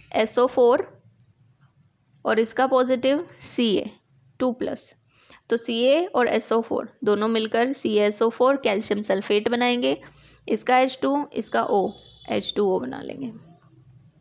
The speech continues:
नेक्स्ट is magnesium oxide plus hydrochloric acid।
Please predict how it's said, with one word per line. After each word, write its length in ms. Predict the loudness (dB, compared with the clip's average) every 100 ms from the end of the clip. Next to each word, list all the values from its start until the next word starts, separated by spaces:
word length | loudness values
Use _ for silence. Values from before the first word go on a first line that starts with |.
| _ -20 -20 -20 -10 0
नेक्स्ट 300 | 0 2 0
is 180 | 0 2
magnesium 580 | 2 2 0 0 0 0
oxide 380 | -2 0 2 2
plus 300 | 2 2 2
hydrochloric 680 | 0 0 2 0 0 0 2
acid। 340 | 2 2 -2